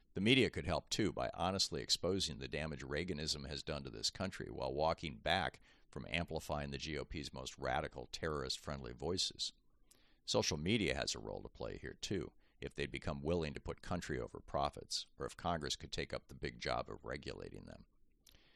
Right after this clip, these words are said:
The first step we should take, I find rather difficult to write about, as a former member of S D S who was surveilled and harassed by both state and local authorities back in the late nineteen sixties.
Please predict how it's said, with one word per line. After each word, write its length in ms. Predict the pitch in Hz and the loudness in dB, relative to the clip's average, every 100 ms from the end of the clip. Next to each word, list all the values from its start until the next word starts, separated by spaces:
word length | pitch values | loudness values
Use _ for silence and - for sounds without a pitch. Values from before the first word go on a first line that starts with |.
| - - | -20 -12
The 80 | 82 | 0
first 280 | 107 107 | 6 8
step 260 | - 110 85 | 10 8 6
we 140 | 85 80 | 2 0
should 180 | 58 | 0
take, 400 | - 101 76 71 - | 4 6 6 2 -6
I 120 | - 71 | -4 -2
find 260 | 78 71 | -2 0
rather 240 | 69 67 65 | 0 0 -2
difficult 480 | 87 - - 67 | -4 -6 -6 -6
to 80 | - | -6
write 240 | 57 69 92 | -4 0 0
about, 300 | - 50 50 | -2 -6 -6
as 140 | 65 | -10
a 60 | 69 | -10
former 300 | - 82 78 | -4 -2 0
member 300 | 78 71 67 | 0 0 0
of 80 | |
S 180 | 69 67 | 0 0
D 220 | - 64 | -2 0
S 180 | 76 71 | 2 2
who 100 | - | 0
was 160 | 60 58 | -2 2
surveilled 680 | - 80 69 80 76 76 71 | 2 2 0 0 2 0 -2
and 140 | - | -6
harassed 580 | 73 65 71 71 69 - - - - - | -4 0 2 2 -2 -4 -10 -20 -16 -2
by 100 | 80 | 0
both 220 | 73 65 | 2 2
state 260 | - 90 71 | 4 4 0
and 100 | 73 | -2
local 340 | 76 - 57 | -4 -4 -8
authorities 500 | - 90 80 62 50 | -4 0 0 -2 -4
back 240 | - 53 - | -4 -4 -4
in 60 | |
the 80 | 62 | -8
late 180 | 64 58 | -8 -6
nineteen 380 | 64 - - - | -8 -10 -8 0
sixties. 580 | - - - - - | 0 0 -6 -6 -10